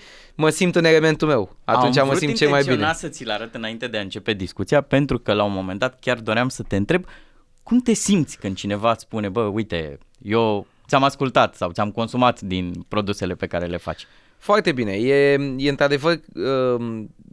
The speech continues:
Speaker 1: uh, mirobolant să vezi o generație care a crescut cu tine și cei care aveau paisprezece ani, cincisprezece ani și ascultau, spre exemplu, Five Gang în două mii nouăsprezece, acum au douăzeci de ani, nouăsprezece ani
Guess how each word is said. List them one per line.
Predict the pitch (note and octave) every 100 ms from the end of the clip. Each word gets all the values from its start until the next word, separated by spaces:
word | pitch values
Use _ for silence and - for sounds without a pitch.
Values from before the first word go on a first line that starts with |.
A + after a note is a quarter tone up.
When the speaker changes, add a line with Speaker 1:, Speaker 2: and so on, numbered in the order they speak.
| - - B2
Speaker 1:
uh, | A#2+ A#2
mirobolant | A2+ C3+ C#3 B2+ C3 C3 C#3+
să | C#3
vezi | C#3 C#3
o | C3+ C3
generație | A#2+ B2 B2 C3+ C#3
care | C3+ C3
a |
crescut | - B2+ C#3+ -
cu | D3
tine | C3+ A2+ F#2
și | G2 - A2+ G#2+ G2 - B2+ A#2 A#2
cei | C#3
care | C3+ B2+
aveau | B2 C3 A#2
paisprezece | C#3 C#3+ - A2+
ani, | G#2+
cincisprezece | - B2+ - A2
ani | G2
și |
ascultau, | G2+ - G#2 A#2+ G#2+
spre | A#2
exemplu, | A2+ A2 A2+
Five | G#2+ A#2
Gang | A2
în | G#2
două | A2
mii | G#2+ G#2
nouăsprezece, | C#3+ D3+ - D3 D3+ - - _
acum | - B2 B2+ C#3+
au | C3+ B2
douăzeci | C3+ C#3+ B2 B2+ A2
de | A#2
ani, | C3+ D#3+ D#3+ _ _ _ _ _ _
nouăsprezece | C3 D3 D3 - D3 C#3+
ani | C#3+ C#3